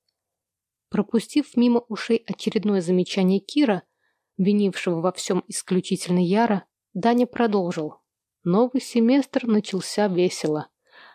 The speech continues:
Пока нормальные студенты посещали больницы в учебных целях,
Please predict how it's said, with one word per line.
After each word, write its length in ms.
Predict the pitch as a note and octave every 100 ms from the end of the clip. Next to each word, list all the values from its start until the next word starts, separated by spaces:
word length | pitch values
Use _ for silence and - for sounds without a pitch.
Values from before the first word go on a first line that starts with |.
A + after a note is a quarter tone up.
| _ _
Пока 300 | G3 - A3
нормальные 640 | G3+ G#3 G3+ G3+ F3 E3
студенты 540 | - F#3 D#3 G3 F3 E3+
посещали 580 | - - F3 - F#3+
больницы 560 | F3 E3 F#3+ G#3 G#3 F#3
в 60 | E3
учебных 500 | F3 C4 C#4 G#3 -
целях, 540 | - A3 F#3 F3+ -